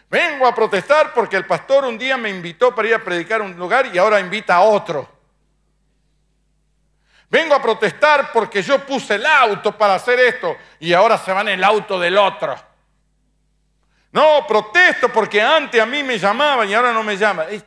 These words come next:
todas comuniones basadas en deseos personales, intereses personales. No, no, no funciona así. No funciona. En el mundo sería, "Soy amigo tuyo porque este,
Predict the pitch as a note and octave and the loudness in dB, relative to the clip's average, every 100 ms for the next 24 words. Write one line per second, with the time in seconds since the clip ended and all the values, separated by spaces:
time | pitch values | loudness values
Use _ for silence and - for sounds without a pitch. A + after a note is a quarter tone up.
0 | _ G#4+ G#4 F4 C4+ - A3+ A3 B3+ D4 | _ 0 2 0 -2 -2 -4 -4 -6 -6
1 | C4+ F#3+ A3+ A3 F4 F4 D4 A3+ - - | -6 0 -2 0 0 2 2 0 -6 -20
2 | F3+ B3 A#3 G#3+ G#3+ G#3+ D4 C4 - A3+ | -6 -2 0 0 -2 -2 -2 -2 0 0
3 | D#3+ A3+ A#3 A3+ F3 C#3 - _ _ _ | 0 -2 2 2 0 -6 -10 _ _ _
4 | _ _ _ _ _ - D4 G#3 B3 C4+ | _ _ _ _ _ -4 -4 0 2 2
5 | A#3+ A#3 A3 F#3+ G3+ G3+ F#3 C3+ A2 _ | -2 -4 -4 -4 -4 -2 -2 -4 -12 _
6 | _ _ _ _ _ _ _ _ _ _ | _ _ _ _ _ _ _ _ _ _
7 | _ _ _ _ B3 C4 D#3 D#3 D3+ D#3 | _ _ _ _ _ -18 -16 -14 -16 -18
8 | D3+ - - F#2+ _ _ _ _ _ _ | -20 -20 -20 -20 _ _ _ _ _ _
9 | _ _ _ _ _ _ _ _ D3 D#3 | _ _ _ _ _ _ _ _ -10 -8
10 | E3+ F#3+ E4 G#3 - _ _ _ _ _ | -8 -10 -12 -16 -18 _ _ _ _ _
11 | _ _ _ _ _ _ _ _ _ D#3+ | _ _ _ _ _ _ _ _ _ -6
12 | F#3 F#3+ A#3 B3+ A#3+ G#3 G#3+ F3+ G#3+ G#3+ | -4 -4 -4 -4 -6 -6 -6 -6 -6 -6
13 | G#3 G#3 G#3 A3+ A3+ F#3+ E3 E3+ F3+ D#3+ | -6 -6 -6 -8 -12 -12 -12 -12 -10 -10
14 | C3 | -12